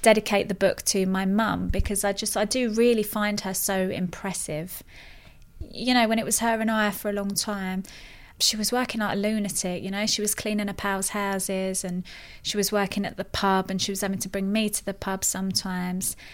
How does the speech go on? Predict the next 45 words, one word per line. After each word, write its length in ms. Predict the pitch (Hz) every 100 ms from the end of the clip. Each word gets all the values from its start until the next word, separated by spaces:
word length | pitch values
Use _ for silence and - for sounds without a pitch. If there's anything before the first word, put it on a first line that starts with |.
| - - - - -
And, 440 | 190 185 185 160 165 156
you 60 | 208
know, 160 | 185
then 160 | 190 208
she 160 | - 202
was 180 | 190
working 320 | 196 185 - 196
as 100 | 190
a 60 |
receptionist. 680 | 185 - 202 - - 196 196
It 40 | 233
just 200 | 277 262
never 320 | 233 208 185
stopped. 840 | - - 233 175 - - - - -
And 160 | 196 254
I 120 | 302
remember, 460 | 294 311 339 320 262
like, 220 | 226 226
she 180 | - 247
was 180 | 233 -
just 220 | 240 -
so 640 | - 254 247 233 233 233 233 - - - - - - - - - - - - - - -
selfless. 960 | - - 311 311 - 165 160 - - - -
And 100 | 226
I 60 |
think 240 | - 247 220
I'm 200 | 226 220
so 380 | - 214 208 - -
selfish, 720 | - 214 208 - 220 180 - -
comparison. 720 | - 196 226 226 208 - 160 160
Like, 340 | 185 196 - -
if 160 | 185 262
I 80 |
want 260 | 254 233 214
something 360 | - 175 185 185
or 60 |
if 100 | 190
I 60 | 202
wanna 160 | 190 185
go 180 | 190
somewhere, 280 | 190 185 180
I 20 |
just 240 | 202 214 -
do 160 | 190
it. 240 | 202 254